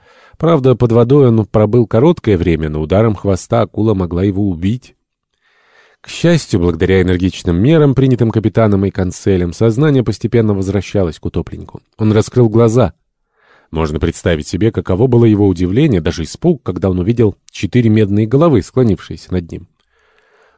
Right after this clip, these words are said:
Ну что мог он подумать, когда капитан Немо, вынув из кармана мешочек с жемчугом, вложил его ему в руку? Бедный цейлонский индус дрожащей рукой принял великолепный дар обитателя морей.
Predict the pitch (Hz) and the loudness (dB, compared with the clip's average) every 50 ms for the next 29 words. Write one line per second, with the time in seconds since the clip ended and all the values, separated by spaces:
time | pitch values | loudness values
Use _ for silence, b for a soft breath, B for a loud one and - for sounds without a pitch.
0 | - - 143 170 160 - - 202 208 202 190 185 - - 165 151 127 147 143 135 | -4 0 2 2 2 2 2 2 4 4 4 2 4 2 2 2 4 2 2 4
1 | 139 151 139 123 107 - - 113 98 95 98 92 - 95 87 107 - 127 120 113 | 4 4 4 4 4 2 2 0 0 0 0 0 0 0 0 2 2 2 2 4
2 | 117 143 170 156 131 117 104 95 85 82 110 143 151 127 104 - 104 - - - | 2 2 2 4 4 4 2 2 2 2 2 2 4 2 0 0 -4 -6 -2 -2
3 | 98 95 104 127 139 120 104 101 98 - - 143 123 - - 90 95 90 82 90 | 0 0 2 2 2 2 0 0 -2 0 -2 -2 -2 -2 -4 -6 -6 -6 -4 0
4 | 120 160 160 131 107 - 110 92 101 95 87 80 76 71 71 73 76 78 78 76 | 2 2 4 2 2 0 -2 -2 0 -2 -2 -4 -8 -10 -10 -6 -4 -4 -2 -2
5 | 90 113 113 95 82 87 78 80 87 92 85 76 - 87 76 80 87 85 78 78 | 0 0 0 0 -2 -4 -4 -2 -2 -2 -4 -4 -4 -6 -4 -2 -2 -2 -4 -6
6 | 80 78 78 76 76 78 73 _ - - - _ _ _ _ _ _ _ _ b | -8 -8 -8 -6 -6 -6 -8 _ -16 -20 -20 _ _ _ _ _ _ _ _ b
7 | b b b b b b b b 85 82 95 117 139 139 113 104 98 92 87 - | b b b b b b b b -4 -2 2 2 2 2 2 2 0 0 -2 -2
8 | - 101 104 120 156 160 147 - - - 123 120 117 110 104 139 160 143 98 95 | 0 0 2 4 4 2 2 0 -4 -2 0 0 0 0 0 0 0 -2 -2 -2
9 | 101 110 107 95 123 143 127 - - 131 120 117 - - 143 135 113 - 127 165 | 0 0 0 2 0 -2 -2 0 -2 0 0 0 2 2 0 0 2 2 0 2
10 | 175 185 180 147 113 117 107 104 - 104 101 98 - - 90 90 80 87 90 90 | 2 4 2 4 4 2 2 0 0 0 -2 -2 -2 -2 -4 -4 -2 -2 -2 -2
11 | 85 82 73 85 - 82 78 76 - - 80 78 78 76 76 80 82 82 90 | -2 -4 -6 -6 -8 -8 -10 -8 -10 -12 -12 -12 -12 -12 -14 -14 -16 -18 -20